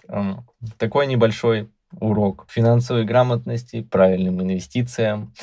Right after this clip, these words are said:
э, мы сегодня с вами получили. Э, для меня, я, я вот для себя понял, что, ну, инвестиции дело такое.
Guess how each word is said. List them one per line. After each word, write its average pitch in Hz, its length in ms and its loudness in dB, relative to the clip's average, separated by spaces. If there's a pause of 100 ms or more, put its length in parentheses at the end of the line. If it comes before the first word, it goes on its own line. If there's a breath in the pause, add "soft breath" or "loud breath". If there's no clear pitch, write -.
(340 loud breath)
э, 87 360 -2
мы 101 180 -4
сегодня 92 720 -4
с 95 140 -10
вами 95 460 0 (320)
получили. 110 760 0
Э, 98 380 2
для 110 180 0
меня, 131 320 4
я, 120 220 2
я 135 200 6
вот 160 280 0
для 120 180 0
себя 123 240 0
понял, 120 300 0
что, 104 580 0
ну, 113 300 -2
инвестиции 113 540 -2
дело 101 280 2
такое. 87 400 -4